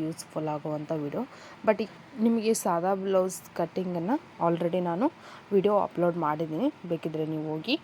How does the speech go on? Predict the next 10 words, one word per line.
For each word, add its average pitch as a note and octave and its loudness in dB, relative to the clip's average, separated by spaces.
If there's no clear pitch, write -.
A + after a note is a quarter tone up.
ನೋಡ್ಬೋದು. D#3+ -2
So C4+ 2
ನೋಡಿ A#3+ -6
ಫ್ರೆಂಡ್ಸ್, B3 -4
ನಾ-, G3 -2
ಈಗ A#3 2
ನಾನು G#3+ 0
ಬ್ಲೌಸ್‌ನಲ್ಲಿ G3 0
ಶ್-, - -6
ಸೆಂಟರ್ F#3 0